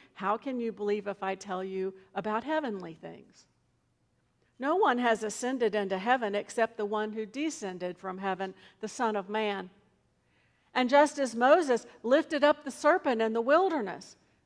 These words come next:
so must the Son of Man be lifted up, that whoever believes in him may have eternal life. For God so loved the world that God gave his only Son, so that everyone who believes in him may not perish,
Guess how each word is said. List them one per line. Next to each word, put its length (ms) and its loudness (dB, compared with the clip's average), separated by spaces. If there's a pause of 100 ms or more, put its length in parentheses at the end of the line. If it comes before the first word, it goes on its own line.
so 260 0
must 300 2
the 80 -8
Son 240 2
of 120 2
Man 280 4
be 140 4
lifted 440 0
up, 280 -2
that 240 2 (420)
whoever 380 4
believes 480 2
in 180 -2
him 460 -4 (240)
may 180 2
have 240 4
eternal 460 -4
life. 440 -6 (880)
For 120 2
God 260 4
so 160 2
loved 360 0
the 100 -2
world 560 0 (460)
that 140 4
God 300 4
gave 260 6
his 140 0
only 340 0
Son, 380 -2
so 160 -2
that 160 2
everyone 500 -2
who 140 -4
believes 480 -4
in 220 -4
him 300 -6
may 200 -2
not 420 -6
perish, 600 -6